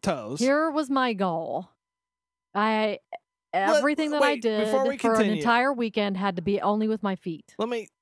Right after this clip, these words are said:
Speaker 1: let's slow down. How old
Speaker 2: What?
Speaker 1: were you?
Speaker 2: I was in college.
Speaker 1: I understand. Were you nineteen, twenty, twenty-one?
Speaker 2: Um, probably twenty.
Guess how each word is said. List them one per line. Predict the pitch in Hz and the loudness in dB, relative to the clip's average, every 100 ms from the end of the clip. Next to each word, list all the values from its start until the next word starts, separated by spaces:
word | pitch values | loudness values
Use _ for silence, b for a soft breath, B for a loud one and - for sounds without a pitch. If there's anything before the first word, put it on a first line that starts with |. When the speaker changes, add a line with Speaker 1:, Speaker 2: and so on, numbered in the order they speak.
| _ _ _ _ _ _ - | _ _ _ _ _ _ -8
Speaker 1:
let's | 226 - | -8 -6
slow | 160 123 | -6 -6
down. | 98 80 - - | -10 -16 -18 -8
How | 233 | -4
old | 190 | -2
Speaker 2:
What? | 196 113 | -4 -6
Speaker 1:
were | 101 | -10
you? | 92 90 _ - | -12 -16 _ -6
Speaker 2:
I | |
was | 269 | -4
in | 403 | -4
college. | - 440 427 247 180 165 175 - - | 4 4 6 2 -4 -10 -14 -14 -10
Speaker 1:
I | 214 | -6
understand. | 202 185 - 180 120 | -4 -6 -6 -6 -6
Were | 127 | -6
you | 143 139 | -6 -6
nineteen, | 143 165 - 180 170 | -6 -8 -6 -8 -6
twenty, | 156 156 160 | -6 -4 -6
twenty-one? | 160 151 147 143 151 156 _ _ _ _ _ _ _ _ _ | -6 -6 -6 -6 -6 -8 _ _ _ _ _ _ _ _ _
Speaker 2:
Um, | 220 240 233 233 | -4 -2 -2 -2
probably | 220 202 175 | -2 -4 -4
twenty. | - 160 156 170 | -6 -8 -6 -8